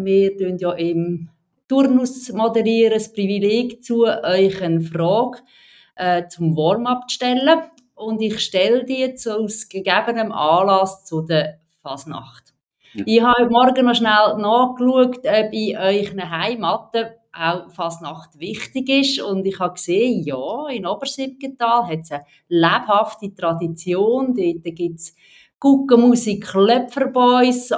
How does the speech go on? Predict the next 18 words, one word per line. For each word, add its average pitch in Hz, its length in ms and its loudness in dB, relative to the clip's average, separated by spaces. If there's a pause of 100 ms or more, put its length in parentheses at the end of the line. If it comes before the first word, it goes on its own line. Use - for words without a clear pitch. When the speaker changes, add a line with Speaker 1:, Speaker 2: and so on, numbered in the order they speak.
(140)
Speaker 1:
oder 202 320 2
Finkenklopfer. 226 1400 0
In 190 300 -2
Untersiggental, 233 1040 2
was 175 200 0
ja 185 60 -4
nicht 180 220 -4
weit, 180 300 -8
äh, 156 320 0
weg 208 420 0
ist, 208 160 -6
gibt's 165 320 -6
sogar 156 380 -4
Konfettifresser, 196 1300 -6
die - 600 -16
Heiducker-Clique 220 1300 -2 (140)
oder 175 440 -2
Guckenwasserschlossfäger. 147 2250 -4